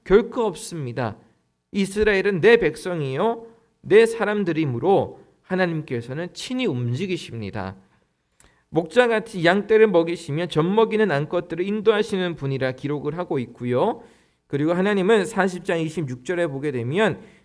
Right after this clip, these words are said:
그 피조물들의 이름을 하나하나 부르시는 분입니다. 그리고 본문에서는 창조의 근원이시고 피곤한 자에게 능력을 주시고 무능한 자에게 힘을 더하시는 분이 우리 하나님이십니다.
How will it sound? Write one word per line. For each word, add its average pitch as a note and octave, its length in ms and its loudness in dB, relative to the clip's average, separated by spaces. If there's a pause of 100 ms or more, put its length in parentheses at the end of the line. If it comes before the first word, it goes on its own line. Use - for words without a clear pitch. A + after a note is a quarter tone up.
그 D#3 280 -2
피조물들의 E3 800 -2
이름을 C#3+ 340 -4
하나하나 F3+ 800 -4 (380)
부르시는 D3+ 600 -2
분입니다. A#2+ 600 -6 (420)
그리고 E3+ 380 2
본문에서는 E3 960 2 (400)
창조의 F3+ 640 -2
근원이시고 E3 960 0 (240)
피곤한 A3 500 2
자에게 D#3+ 340 0
능력을 D#3+ 520 2
주시고 B2 680 -2 (200)
무능한 D#3 520 4
자에게 D3 340 -2
힘을 A3+ 420 2
더하시는 D#3 580 -2
분이 D#3 440 -6 (320)
우리 F#3+ 380 -4 (100)
하나님이십니다. C#3 1000 -6